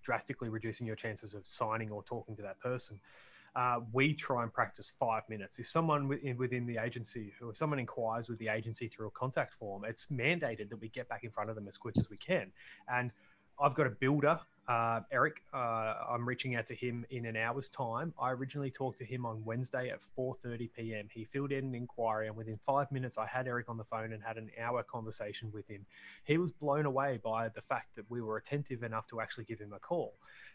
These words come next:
And I started that call with, "Hey, Eric, it's Dave. I don't really have to, I don't have a lot of time right now, but I just wanted to let you know that we've got your message and we'll be in contact shortly."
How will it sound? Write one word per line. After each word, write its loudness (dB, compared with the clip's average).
And 4
I 2
started 4
that -2
call 4
with, -2
"Hey, 2
Eric, -2
it's -8
Dave. 0
I 2
don't 6
really 2
have 2
to, -8
I 6
don't 8
have 6
a 2
lot 4
of -4
time 0
right 4
now, 2
but 2
I 2
just -2
wanted 6
to 2
let 0
you 0
know 2
that -4
we've -4
got 0
your 2
message -4
and -4
we'll -4
be -4
in -6
contact -6
shortly." -8